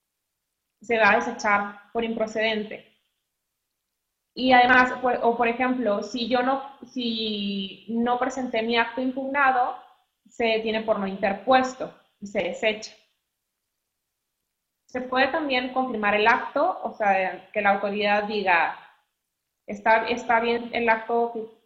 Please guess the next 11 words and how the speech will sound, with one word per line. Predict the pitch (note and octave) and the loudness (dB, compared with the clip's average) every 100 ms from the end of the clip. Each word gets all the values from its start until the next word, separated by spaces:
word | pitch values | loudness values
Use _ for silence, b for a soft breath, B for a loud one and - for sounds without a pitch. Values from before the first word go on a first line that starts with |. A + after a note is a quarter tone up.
| _ | _
tú | A3 | -6
impugnaste", | A3 G#3 G#3+ B3 C4 - D4 G#4+ - _ _ _ _ - | -6 -6 -2 -2 -4 -6 -6 -6 -10 _ _ _ _ -16
entonces, | G3 F#3+ G3+ G3 G3+ _ _ _ - _ _ _ _ _ _ _ | -16 -14 -18 -18 _ _ _ _ -20 _ _ _ _ _ _ _
eh, | G3+ F#3+ F#3 F3+ F3 E3+ F3 - | -8 -4 -2 -2 -2 -6 -10 -12
confirma | G3 G3+ G3+ G#3 G#3+ | -10 -6 -4 0 0
la | G3+ | 0
resolución. | G3 F#3+ E3+ - B3+ C4 - - _ _ _ _ _ _ - | -4 -8 -12 -2 0 2 0 -12 _ _ _ _ _ _ 2
Puede | C4 D#4 | 6 6
reponer | E4+ D#4+ A#3 A#3 | 6 4 0 0
el | B3+ | 0
procedimiento | B3+ B3+ G#3+ G3 G#3+ A3+ A#3 A3+ C4+ F#4+ | -2 -4 -4 -4 -4 -4 -4 -2 -2 -2